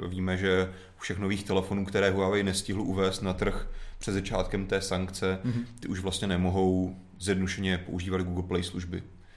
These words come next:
Speaker 1: A to se tady v tuhletu chvíli zatím nemění. To se změní až pouze ve chvíli, kdy se případně Amerika a Čína dohodne v nějakým pozitivním smyslu.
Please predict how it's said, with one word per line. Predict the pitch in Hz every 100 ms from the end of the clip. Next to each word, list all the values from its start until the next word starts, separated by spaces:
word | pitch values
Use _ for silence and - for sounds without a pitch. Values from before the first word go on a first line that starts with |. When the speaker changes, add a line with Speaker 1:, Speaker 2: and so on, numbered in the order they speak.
| - - - -
Speaker 1:
A | 90
to | 90
se | 87
tady | 90 90
v |
tuhletu | 90 90 90
chvíli | - 95
zatím | 92 90 92
nemění. | 90 87 82 82 90
To | - 101 101 - - -
se | - 95 - - 101
změní | 87 101 107
až | 101 101
pouze | - 101 104
ve | 90
chvíli, | 87 101 98 98
kdy | 95 98 98 95 95 -
se | - 110
případně | - 101 92 95 95 92 92 90 90
Amerika | 92 90 90 85
a |
Čína | 92 - 92
dohodne | 87 87 87 87
v | 85
nějakým | 87 80 90
pozitivním | 87 87 87 90 92
smyslu. | 90 92 - -